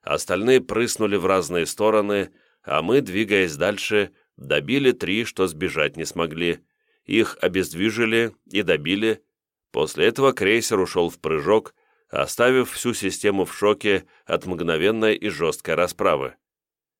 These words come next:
Причём «Централы» и некоторые корабли с окраинных государств желали поучаствовать, начали нас нагонять, но когда линкор рванул – отвернули и сделали вид, что они вообще в другую сторону летели.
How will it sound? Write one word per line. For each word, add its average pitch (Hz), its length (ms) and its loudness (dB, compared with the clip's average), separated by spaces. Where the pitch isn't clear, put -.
Причём 98 340 0
«Централы» 95 600 2
и 85 140 -2
некоторые 95 460 0
корабли 90 420 0
с - 180 -6
окраинных 87 560 0
государств 90 680 -2
желали 92 420 0
поучаствовать, 90 880 0
начали 98 420 0
нас 87 300 0
нагонять, 80 600 -2
но 87 200 0
когда 92 320 0
линкор 90 520 0
рванул – 87 580 0
отвернули 104 920 0
и 78 100 -2
сделали 87 440 2
вид, 80 200 -2
что - 200 -2
они 87 120 0
вообще 80 400 0
в 92 80 -10
другую 90 360 -4
сторону 76 420 0
летели. 69 500 -6